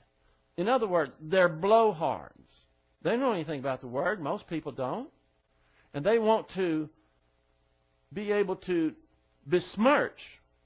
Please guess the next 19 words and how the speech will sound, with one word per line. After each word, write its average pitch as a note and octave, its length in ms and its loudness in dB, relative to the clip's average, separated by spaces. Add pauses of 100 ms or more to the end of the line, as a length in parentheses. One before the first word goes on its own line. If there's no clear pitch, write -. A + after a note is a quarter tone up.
(580)
the E3+ 80 2
Holy G#3+ 340 2
Scriptures, G#3 640 -10 (480)
and F3 140 -2
get F3+ 180 -2
by G#3 260 0
with C3+ 240 -10
it. - 100 -20 (140)
Don't F#3+ 260 0
let F#3 140 4
'em G3+ 140 -6
do A3 200 4
it. - 120 -10 (960)
Okay, A3+ 360 2 (160)
have G3+ 240 4
you C4 140 0
read C4+ 260 8
it? C#3+ 160 -4 (560)
No. F3 500 2